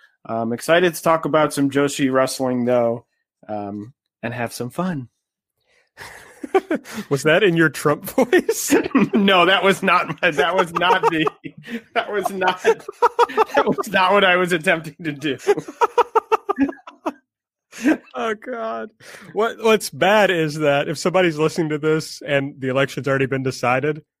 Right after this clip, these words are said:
Speaker 2: and Trump wins, they're gonna be so pissed right now. They're gonna just turn it off, probably. So that'd be bad. Um, okay. Taylor does not want to engage on that point. <laughs>
Speaker 1: I mean, yes, they probably would be, but maybe they would even be, you know,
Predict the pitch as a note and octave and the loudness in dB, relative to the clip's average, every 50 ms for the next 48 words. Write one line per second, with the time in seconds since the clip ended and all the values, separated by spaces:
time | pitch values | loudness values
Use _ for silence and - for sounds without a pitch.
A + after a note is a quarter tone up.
0 | _ _ _ _ C#3+ B2+ B2 B2 - D3 C3+ B2+ - C3 C3 C3+ C#3 C3+ C3 C3+ | _ _ _ _ -2 -2 -2 0 0 0 0 0 0 0 0 0 0 0 -2 -2
1 | C3 B2+ C#3 C3+ B2+ B2 B2 - - B2+ A#2 A2+ - A#2 A2+ G#2+ - - A2+ A#2+ | 0 0 0 0 0 0 -2 -2 -4 -4 -4 -4 -4 -6 -6 -6 -6 -8 -8 -8
2 | A#2+ A#2 A2+ A#2 A#2+ A#2+ A#2+ A#2+ A2+ A2+ _ _ - A#2+ G#2+ - - A#2+ A2 G#2+ | -6 -6 -6 -4 -4 -4 -4 -4 -6 -6 _ _ -12 -12 -12 -10 -8 -8 -8 -6
3 | A2 A2+ A2+ A#2 A#2+ - - _ B2 A#2+ F2+ C2 B1+ C#2+ D2 C3 - _ _ _ | -8 -8 -10 -10 -12 -14 -10 _ -10 -8 -8 -10 -10 -10 -12 -12 -14 _ _ _
4 | _ _ _ _ _ _ _ - - A2+ A#2 A2+ G2+ - _ _ _ _ _ _ | _ _ _ _ _ _ _ -16 -12 -12 -12 -12 -14 -16 _ _ _ _ _ _
5 | _ B2+ A#2+ A#2 A2 A2 - - - - - - _ _ _ _ _ _ _ _ | _ -16 -14 -14 -14 -16 -16 -16 -16 -16 -16 -18 _ _ _ _ _ _ _ _
6 | _ _ _ - _ _ _ _ _ _ _ _ _ _ _ - - E3+ E3+ F3 | _ _ _ -20 _ _ _ _ _ _ _ _ _ _ _ -10 -6 -2 0 0
7 | F3+ F3+ F3+ F3+ F3+ F3 F3 F3+ F3 - _ _ _ _ _ _ _ _ _ _ | 2 2 2 2 2 2 0 -2 -4 -10 _ _ _ _ _ _ _ _ _ _
8 | - D#3+ D3 - D3 B2 A#2 A2 - _ _ _ _ _ _ _ _ _ - - | -6 -6 -4 -2 -2 -2 -2 -2 -6 _ _ _ _ _ _ _ _ _ -20 -2
9 | - D3+ D#3 D3+ C#3 C3+ B2+ C3 C#3 C#3+ C#3+ D3+ C#3+ C3 C3 - - A#2+ A#2 A2+ | 0 2 2 4 2 0 -2 0 2 2 2 4 2 0 0 0 -2 -4 -4 -2
10 | A#2+ A2+ A2+ A2 B2+ A#2+ A#2+ A#2+ F3 - - - C3+ D#3+ - G3+ F#3+ - - - | -4 -4 -4 -4 -4 -4 -4 -2 -2 -2 -2 -2 -2 -2 -2 -2 -6 -6 -8 -10
11 | - D#5+ - - G4+ - G4+ G4 - - F#4 - - F#4+ - - G4 - - - | -12 -14 -8 -6 -6 -2 -2 -2 0 0 -4 -2 -2 -4 -4 -4 -6 -6 -2 0
12 | A3 A3 A3 A3+ G#3+ G3+ G3 G3 G3 G3 - - F#3 G#3 B3+ D#4+ - - F#3+ F3 | 0 2 2 2 2 2 2 2 0 -2 -4 -2 0 2 2 0 0 0 -2 -2
13 | E3+ - G3 F#3 F3+ F#3 F3+ E3 D#3+ E3+ F#3 G3 F#3 D#3+ D#3+ D#3 C#3 D3+ C#3 C#3 | 0 2 0 0 0 0 -2 0 0 0 0 -2 -2 -2 -4 -2 0 -2 -2 -2
14 | C#3 C#3+ D3 D#3 D3+ D#3+ D#3+ D3+ D#3 C#3 C#3 C#3 C#3 C3+ C#3+ C3+ C#3 C#3+ C#3+ C3+ | -2 -2 -2 -2 -2 -2 -4 -2 -2 -2 0 0 -2 0 0 0 0 0 0 -4
15 | C3 B2+ C3+ C3 B2+ B2 - C3+ B2 - - A2 - - | -4 -4 -4 -4 -6 -6 -8 -10 -12 -12 -12 -16 -18 -20